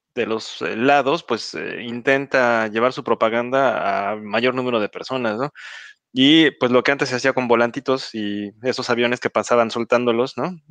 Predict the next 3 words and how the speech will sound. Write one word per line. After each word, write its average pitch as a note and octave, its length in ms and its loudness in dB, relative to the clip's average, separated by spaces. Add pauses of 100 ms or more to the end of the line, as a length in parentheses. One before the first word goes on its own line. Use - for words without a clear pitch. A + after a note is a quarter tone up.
Eh, G2+ 460 -2
para G#2 520 2 (380)
llevarte, A#2+ 720 2